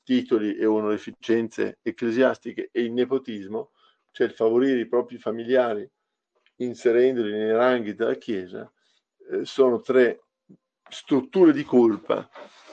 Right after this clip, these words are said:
che colpirono sicuramente la figura di Alessandro sesto Borgia. Poi una polemistica eccessiva e non scientifica l'ha fatto nel corso dei secoli assurgere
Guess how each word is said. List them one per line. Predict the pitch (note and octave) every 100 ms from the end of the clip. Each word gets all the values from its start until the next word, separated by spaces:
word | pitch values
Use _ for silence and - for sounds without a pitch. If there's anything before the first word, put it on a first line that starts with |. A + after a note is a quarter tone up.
| -
che | - C3 - _ -
colpirono | C#3 C3 B2+ A2+ G#2+
sicuramente | - A2+ C3 B2 G#2 G2+ - - -
la | G#2+
figura | A#2+ G#2+ G2+
di | G2
Alessandro | G#2 G#2+ A2 G#2+ G#2+
sesto | G#2 G2+ A2
Borgia. | G#2+ G2 F#2+ G#2 F#2+ _ - - _ _ _
Poi | - F#3+
una | G3 D3
polemistica | C3 C3+ D3+ E3 - B2+ A#2 - _ _ _ _ _
eccessiva | C3 B2+ C3+ B2+ F3 D3+
e | B2
non | C#3
scientifica | C#3 E3+ - D3+ C3+ A#2+
l'ha | A#2
fatto | D3+ C#3+ C#3
nel | B2 B2
corso | D3 C#3+ C#3
dei | D#3
secoli | - B2 B2+ B2
assurgere | A#2 - D3+ D3+ C3 A#2 G#2+